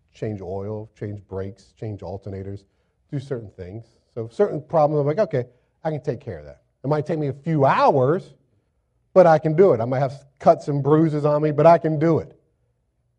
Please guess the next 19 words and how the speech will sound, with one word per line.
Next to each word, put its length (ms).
But 60
does 140
that 140
stop 220
you 80
from 140
getting 220
a 60
car? 320
Money 220
problems. 480
How 60
many 100
times 180
have 100
we 60
had 120
money 220
problems? 440